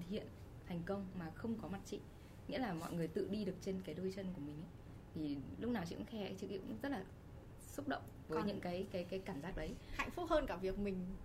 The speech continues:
Speaker 2: mình làm điều đấy, đúng không ạ?
Speaker 1: Ừ,
Speaker 2: Tức là
Speaker 1: bởi vì
Speaker 2: mình training được cho người khác.
Speaker 1: Ừ, cũng không, mình, chị cũng không dám nhận cái vai trò là mình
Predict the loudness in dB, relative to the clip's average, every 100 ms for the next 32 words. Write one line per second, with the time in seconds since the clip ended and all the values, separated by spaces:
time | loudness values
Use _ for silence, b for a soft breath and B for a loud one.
0 | -2 2 4 4 4 4 4 2 0 -2
1 | -4 2 4 8 8 8 6 2 0 2
2 | 0 0 -2 -2 -4 -4 -6 -4 0 4
3 | 4 4 2 4 8 8 10 8 6 4
4 | 2 0 4 4 6 8 8 6 2 2
5 | 2 2 4 4